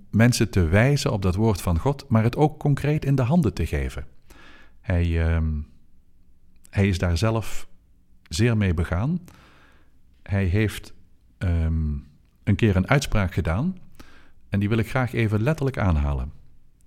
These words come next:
Natuurlijk vertaald in het Nederlands, maar dan zegt hij aan jonge mensen: "Neem het evangelie, draag het bij je en lees het elke dag.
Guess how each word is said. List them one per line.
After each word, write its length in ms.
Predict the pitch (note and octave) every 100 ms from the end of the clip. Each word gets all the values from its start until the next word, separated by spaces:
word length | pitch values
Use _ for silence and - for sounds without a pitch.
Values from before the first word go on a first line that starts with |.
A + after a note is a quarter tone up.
| - -
Natuurlijk 380 | E2+ F#2 D#2+ -
vertaald 360 | D#2+ E2+ D#2+
in 60 | E2
het 100 | D2+
Nederlands, 500 | F2 D#2+ D#2+ C3+ -
maar 140 | G#2
dan 140 | F#2+ F#2
zegt 200 | A#2 -
hij 220 | A2+ A2+ - - - - -
aan 140 | - F2+
jonge 200 | A#2 A2+
mensen: 460 | F#2+ A#2 - A2 - - - - - - - - -
"Neem 540 | - G2+ C3+ F#3 E3+ -
het 160 | A2
evangelie, 960 | A#2 F#2+ F#2 E2+ G#2 C3 E3+ F#3+ - - - - - - - - -
draag 440 | F2+ - E3 D#3
het 160 | A2 D#2
bij 240 | G2 C#3
je 220 | D#3 D#3+ D#3 - - - -
en 180 | G#2+ F#2
lees 260 | A2 D#3 B2+
het 140 | -
elke 320 | D3 C#3+ -
dag. 420 | D2+ C2+ - -